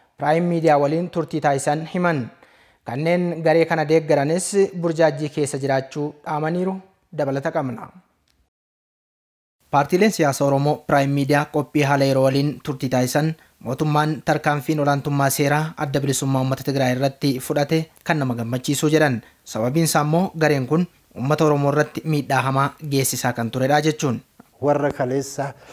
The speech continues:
Speaker 2: miila, harka, wama hunda muraa turee fi dubartoota gudeedaa ture, dhiirri illee akka hin dhalle godhaa turan, har'a fira kiyya jedhee jala hiriiruun seenaa Oromoo qaanessu.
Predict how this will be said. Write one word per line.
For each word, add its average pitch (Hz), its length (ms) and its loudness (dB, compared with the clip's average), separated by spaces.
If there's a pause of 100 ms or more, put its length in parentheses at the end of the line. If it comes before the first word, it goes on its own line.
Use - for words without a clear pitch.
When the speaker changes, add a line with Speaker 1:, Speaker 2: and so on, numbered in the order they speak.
(300)
Speaker 2:
miila, 147 520 4
harka, 139 600 -2 (120)
wama 220 320 6
hunda 202 260 4
muraa 160 340 4
turee 135 340 0
fi 147 400 0
dubartoota 143 640 0 (480)
gudeedaa 131 640 4
ture, 147 360 -6 (800)
dhiirri 156 280 6
illee 139 220 2
akka 139 180 -2
hin 123 120 -8
dhalle 127 260 -2
godhaa 127 320 -4
turan, 160 300 -6 (840)
har'a 135 240 -6
fira 123 240 -2
kiyya 123 340 -2
jedhee 123 280 -6
jala 127 260 2
hiriiruun 151 380 -2 (1160)
seenaa 120 460 0
Oromoo 123 360 -2 (100)
qaanessu. 107 640 -8